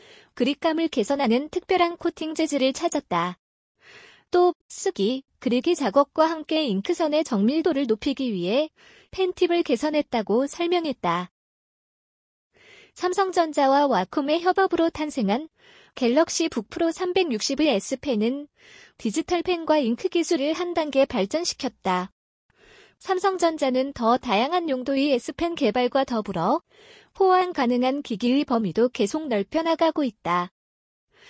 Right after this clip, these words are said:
송인강 상무는 S펜 지원을 통해 혁신 기기가 늘어나면서 삼성전자와 와콤의 협업은 지속해서 확대될 것이다. 덕분에 S펜은 갤럭시 경험에서 상징적인 부분이 됐다며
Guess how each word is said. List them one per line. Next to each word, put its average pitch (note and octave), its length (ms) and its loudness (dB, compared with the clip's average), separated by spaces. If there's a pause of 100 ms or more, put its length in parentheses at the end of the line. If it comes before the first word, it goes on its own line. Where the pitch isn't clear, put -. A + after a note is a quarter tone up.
(200)
송인강 F4+ 540 -4
상무는 C#4+ 640 -2 (200)
S펜 F4+ 460 -2
지원을 C#4 360 0
통해 A3+ 440 -4 (680)
혁신 E4+ 380 -6
기기가 D4+ 380 0
늘어나면서 A#3+ 840 0 (180)
삼성전자와 D#4+ 920 2
와콤의 D#4 540 0
협업은 C4+ 500 2
지속해서 C#4+ 640 0
확대될 E4+ 480 0
것이다. F3+ 580 -2 (920)
덕분에 C#4+ 580 0
S펜은 B3+ 720 -2 (180)
갤럭시 D4+ 500 2
경험에서 C4 640 0
상징적인 E4+ 680 0
부분이 B3 380 0
됐다며 G#3+ 640 -2